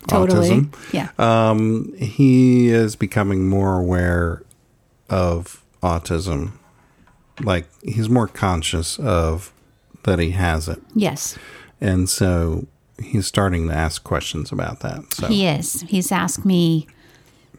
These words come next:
Speaker 1: a few times about it. Um, it was since we did the last, last podcast, we were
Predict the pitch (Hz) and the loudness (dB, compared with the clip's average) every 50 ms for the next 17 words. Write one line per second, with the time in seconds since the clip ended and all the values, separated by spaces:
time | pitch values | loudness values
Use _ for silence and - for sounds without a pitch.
0 | _ - - - - - 240 233 226 - - 220 196 185 180 175 - 190 170 180 | _ -10 -8 -8 -4 -2 -2 -2 0 -2 -2 0 2 2 2 2 0 -2 -2 0
1 | 175 165 165 160 170 190 208 - - _ - - 185 175 175 175 170 170 170 170 | 0 0 0 0 0 -2 -2 -4 -8 _ -4 0 2 4 4 4 4 4 2 2
2 | 170 170 - _ - _ _ _ _ _ - - - - - - - - - _ | 0 -2 -6 _ -20 _ _ _ _ _ -14 -14 -14 -14 -14 -16 -18 -18 -20 _
3 | _ - 208 196 196 185 - - - - - - _ _ - - - 247 233 220 | _ -2 0 0 0 0 0 -4 -6 -8 -12 -16 _ _ -4 0 2 2 2 2
4 | - 233 202 196 185 180 175 170 175 170 160 170 - - _ - - - - 190 | 2 2 2 2 2 2 2 2 2 2 0 0 -4 -8 _ -20 -12 -6 -4 -2
5 | 170 170 - - - 185 170 160 - - 175 165 170 165 - - - - - - | -2 -2 -4 -4 -4 -4 -4 -4 -4 -4 -4 -4 -4 -4 -6 -6 -8 -12 -20 -20
6 | - - - - - - - - _ - - 208 202 185 185 180 175 175 170 165 | -20 -20 -20 -20 -20 -20 -20 -20 _ -2 2 2 4 4 4 4 4 4 2 2